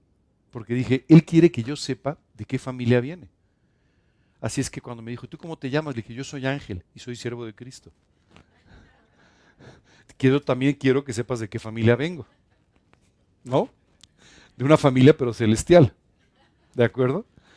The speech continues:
¿Sabes qué es maravilloso? Lo primero que sucede es que Dios habla y se refiere a nosotros como sus hijos,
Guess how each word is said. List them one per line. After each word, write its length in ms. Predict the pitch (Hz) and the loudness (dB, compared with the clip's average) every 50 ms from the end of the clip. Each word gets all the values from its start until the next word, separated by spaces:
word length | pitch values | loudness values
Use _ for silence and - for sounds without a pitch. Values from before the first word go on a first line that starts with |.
| _ _ _ _ _ _ _ | _ _ _ _ _ _ _
¿Sabes 320 | - - 190 190 190 185 - | 0 4 4 4 4 2 0
qué 80 | 196 | -4
es 80 | 175 170 | -6 -4
maravilloso? 640 | 180 160 143 135 117 120 117 113 131 127 - 160 | -2 0 0 0 -2 -2 -6 -8 -10 -10 -10 -10
Lo 100 | 127 120 | -10 -10
primero 340 | 104 120 127 143 165 175 147 | -12 -14 -14 -14 -14 -14 -16
que 100 | - 147 | -18 -20
sucede 500 | - - 113 - - - 113 98 90 98 - _ _ _ _ - - - - _ _ _ _ _ - | -20 -20 -20 -16 -12 -10 -10 -10 -12 -16 -20 _ _ _ _ -20 -20 -20 -20 _ _ _ _ _ -8
es 140 | 175 - - | -6 -6 -4
que 240 | - 165 165 - _ _ _ _ | -2 -2 -4 -4 _ _ _ _
Dios 340 | - 143 160 160 - - _ - | -10 -8 -8 -8 -10 -16 _ -4
habla 320 | 131 139 147 151 147 147 | -2 0 0 0 0 -2
y 40 | 135 | -4
se 140 | - - 123 | -6 -10 -12
refiere 400 | 110 107 - _ 127 127 127 123 | -12 -12 -14 _ -8 -6 -6 -6
a 40 | 117 | -8
nosotros 460 | 110 101 - 123 120 - - 113 - | -12 -16 -18 -18 -18 -18 -20 -20 -20
como 320 | _ 117 107 110 117 135 _ _ _ | _ -20 -20 -20 -20 -20 _ _ _
sus 380 | - - - 117 104 - - | -18 -16 -16 -16 -16 -14 -14
hijos, 460 | 120 107 - - - 80 - - - | -14 -14 -16 -20 -20 -20 -20 -20 -20